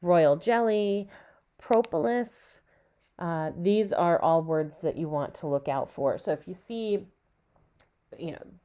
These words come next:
beeswax, bee pollen, royal jelly, propolis, uh,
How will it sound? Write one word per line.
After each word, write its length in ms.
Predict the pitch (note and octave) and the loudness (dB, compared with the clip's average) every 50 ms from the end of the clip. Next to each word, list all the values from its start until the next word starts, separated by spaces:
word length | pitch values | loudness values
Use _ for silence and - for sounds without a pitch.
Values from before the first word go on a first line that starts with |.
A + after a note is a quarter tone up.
| F3+ E3+ | -18 -6
beeswax, 680 | - A#3 B3+ B3+ B3 G#3+ G#3+ G3 F#3+ F3+ F3+ F3+ - - | -2 0 0 0 0 2 2 2 2 2 0 -4 -8 -14
bee 240 | E3 D#3+ F#3 F#3+ | -6 -2 -2 -2
pollen, 560 | F#3+ - - E3+ D#3+ D#3 D3+ D#3 D#3 D3+ D3+ D#3 | -2 -2 -4 -2 -2 -2 -2 -2 -2 -4 -4 0
royal 300 | F3+ F#3+ F#3+ F#3+ F3+ F3 | 2 4 4 4 4 2
jelly, 420 | D#3+ E3+ D3+ D3 D3 D3 D3 C#3+ | 0 0 0 0 0 0 -2 -4
propolis, 720 | C#3 - - F#3+ F3+ F3 - F3+ F3 E3+ E3 D#3+ D#3+ - - - - _ _ _ - _ _ - | -6 0 2 2 2 2 2 0 0 2 0 -2 -4 -8 -16 -20 -20 _ _ _ -20 _ _ -8
uh, 180 | - D#3 C3 | -6 -6 -6